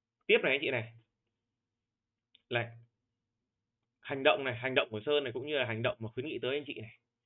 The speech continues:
là Sơn đang canh đạp về quanh vùng một không hai mươi, một không ba mươi là sẽ thăm dò anh chị nhá, là thăm dò được rồi.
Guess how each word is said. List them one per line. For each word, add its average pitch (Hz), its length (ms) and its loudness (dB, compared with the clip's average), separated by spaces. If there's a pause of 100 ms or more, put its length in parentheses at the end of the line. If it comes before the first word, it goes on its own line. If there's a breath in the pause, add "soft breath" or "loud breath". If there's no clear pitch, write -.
(720)
là 113 380 0 (400)
Sơn 165 200 4
đang 160 180 2
canh 156 260 4 (320)
đạp 139 260 6
về 127 200 2
quanh 151 160 4
vùng 131 160 -2
một 113 120 -2
không 139 120 -6
hai 139 120 -2
mươi, 139 160 0
một 117 60 -8
không 127 140 -14
ba 131 120 -2
mươi 131 280 -6 (420)
là 117 280 2
sẽ - 120 -4
thăm 131 120 -8
dò 113 240 -8 (300)
anh 120 120 -12
chị - 60 -6
nhá, 139 260 -4
là 117 160 0
thăm 131 180 -2
dò 113 160 2
được 107 120 -12
rồi. 104 160 -12